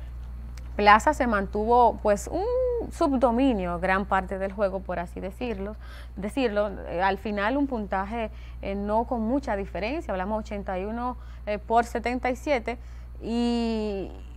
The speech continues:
finalmente pudieron vers-, vencer a, a un gran, gran, gran equipo, como es el caso de Sameji.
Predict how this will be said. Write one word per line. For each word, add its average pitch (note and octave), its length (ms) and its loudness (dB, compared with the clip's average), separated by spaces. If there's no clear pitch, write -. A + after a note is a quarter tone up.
finalmente E4 680 2
pudieron C4 440 0
vers-, A3 300 -4
vencer A#3 420 2
a, G3+ 220 4
a F#3+ 60 0
un G#3 180 -2
gran, A#3 400 -2
gran, G#3+ 260 0
gran G#3+ 180 0
equipo, C4+ 400 -2
como G#3+ 200 -2
es G3+ 100 -8
el A3 120 -2
caso A3 440 0
de G#3 320 0
Sameji. F3+ 600 -6